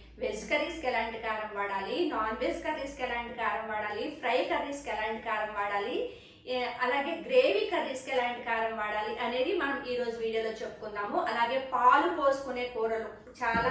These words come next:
కర్రీస్లో మనం పాలు పోసుకుంటాం కదా, ఆ కూరల్లో ఎలాంటి కారం వాడాలి అనేది మనం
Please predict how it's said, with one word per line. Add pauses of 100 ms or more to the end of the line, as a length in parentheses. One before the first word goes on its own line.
కర్రీస్లో
మనం (100)
పాలు
పోసుకుంటాం
కదా, (600)
ఆ (160)
కూరల్లో (160)
ఎలాంటి
కారం
వాడాలి
అనేది
మనం